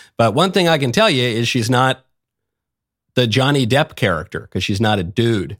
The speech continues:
<laughs> And, and, and, uh, this would be for Pirates of the Caribbean six. Uh, her character is named Anne.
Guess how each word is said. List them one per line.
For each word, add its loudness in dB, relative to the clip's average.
<laughs> -14
And, -2
and, 0
and, 0
uh, 0
this 0
would 0
be 0
for -2
Pirates 0
of -6
the -4
Caribbean -2
six. -2
Uh, 2
her 2
character 0
is -4
named 0
Anne. -2